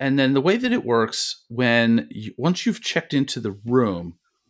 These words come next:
you then need to go, this is what, specifically with M G M, if you're there on a promotion where they're giving you free play, you then have to go to the desk and have them activate that on your card.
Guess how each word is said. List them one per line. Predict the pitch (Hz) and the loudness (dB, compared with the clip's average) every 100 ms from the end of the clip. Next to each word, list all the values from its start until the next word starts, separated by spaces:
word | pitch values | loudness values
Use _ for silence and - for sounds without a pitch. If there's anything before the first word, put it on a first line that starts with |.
| _ _ _ _ _ _ _ _ _ | _ _ _ _ _ _ _ _ _
you | - 131 | -6 -6
then | 107 127 135 165 | -2 0 0 0
need | 147 135 123 | -2 -4 -8
to | |
go, | 117 123 117 110 104 | -4 0 0 0 -2
this | 139 151 | -4 -4
is | 147 | -6
what, | 135 | -6
specifically | 123 - 131 147 139 135 | -6 -8 -6 -4 -4 -2
with | 113 110 | -2 0
M | 110 | -2
G | 98 107 | -2 0
M, | 98 92 82 | 0 -2 -6
if | - - | -10 -6
you're | 107 | -4
there | 107 113 131 135 | 0 2 2 0
on | - 117 | 0 -4
a | |
promotion | 107 104 101 101 110 113 | -4 -4 -2 -2 -2 -4
where | 98 | -8
they're | 95 95 | -8 -8
giving | - 113 107 | -4 -2 -2
you | 101 | -6
free | - - 117 | -6 -2 -2
play, | 113 82 76 87 - _ _ _ _ - - - - - | -4 -8 -8 -10 -16 _ _ _ _ -18 -18 -18 -20 -10
you | 110 110 | -4 0
then | 123 123 | 2 0
have | 120 | -2
to | - | -4
go | 110 107 | -2 -2
to | - | -2
the | 101 | -4
desk | 101 101 101 - - _ _ _ _ - | 0 -2 -2 -10 -14 _ _ _ _ -10
and | 110 | -6
have | 104 | -4
them | 104 98 - | -4 -6 -4
activate | 101 - 98 95 | -4 -4 -4 -4
that | 98 87 | -4 -8
on | 87 | -8
your | - | -14
card. | - - - - | -14 -12 -12 -16